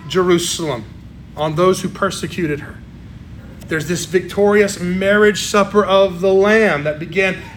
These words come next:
after the judgment came. And it's, I argue there, it's ongoing throughout this, this present age. When you and I die in this life, we pull up a chair at the table and have fellowship with Christ until the next stage in all of this. But that's going on right now.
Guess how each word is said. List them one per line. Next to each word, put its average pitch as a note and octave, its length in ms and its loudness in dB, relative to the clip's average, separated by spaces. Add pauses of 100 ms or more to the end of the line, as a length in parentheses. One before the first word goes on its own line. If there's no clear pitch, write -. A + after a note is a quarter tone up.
(100)
after G#3+ 500 4
the F3 120 2
judgment E3 540 0
came. D#3 260 0
And E3 80 4
it's, G3+ 160 4 (380)
I C#3+ 60 -6
argue D#3+ 320 0
there, F#3+ 240 4 (160)
it's F3 140 -2
ongoing G#3 760 2
throughout A3+ 540 0
this, G#3+ 260 -2
this G#3 160 -4
present G#3+ 400 2
age. G#3+ 200 4
When D3+ 120 -2
you F#3+ 100 2
and G3+ 80 6
I F#3+ 80 2
die F#3+ 380 4
in G#3+ 100 0
this G#3+ 180 0
life, G#3+ 240 4
we G3 80 -4
pull G#3 200 2
up G3 80 0
a G3+ 60 -2
chair G#3 400 4 (180)
at F#3 100 -4
the F3+ 60 -8
table F#3+ 320 0
and - 320 -14
have D#3 140 -10
fellowship G3+ 420 -2
with F3 180 -8
Christ F3+ 320 0
until E3 480 -2 (880)
the E3+ 120 0
next F3 420 -2
stage D3+ 500 -6
in C#3+ 140 -8
all C3+ 360 -8
of A#2+ 160 -12
this. A#2 240 -12
But - 120 -14
that's D#3+ 220 -8
going G#3+ 420 4
on G#3 200 2
right F#3+ 180 -2
now. D#3+ 320 -8